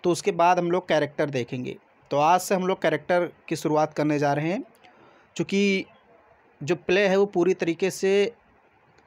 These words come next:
कंप्लीट हो चुका है। तीनों एक्ट उस, उसके मैंने पढ़ा दिए हैं। तो कैप्टन ब्लंसली जो कि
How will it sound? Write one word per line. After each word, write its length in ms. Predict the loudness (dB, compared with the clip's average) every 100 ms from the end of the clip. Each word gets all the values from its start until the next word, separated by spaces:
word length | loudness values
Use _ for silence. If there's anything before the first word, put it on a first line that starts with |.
| _ _ -4
कंप्लीट 420 | -4 -2 -2 -2
हो 60 | -4
चुका 280 | -4 -2 0
है। 200 | -2 -6 _ _ _ _ _ -2
तीनों 340 | 0 0 0
एक्ट 180 | 0 -2
उस, 240 | -6 -6 -12 -10
उसके 220 | -6 -2
मैंने 200 | -2 -2
पढ़ा 280 | -2 0 0
दिए 180 | -2
हैं। 220 | -4 -6 -10 _ _ _ _ _ _ _ _ _ _ _ _ -20 -20 -20 -20 -20 -20 -20 -8 0
तो 120 | 0
कैप्टन 480 | 2 0 0 -2 -2
ब्लंसली 880 | 0 0 -2 -4 -2 0 -2 -6 -12 -8
जो 200 | 0 0
कि 360 | 0 -2 -2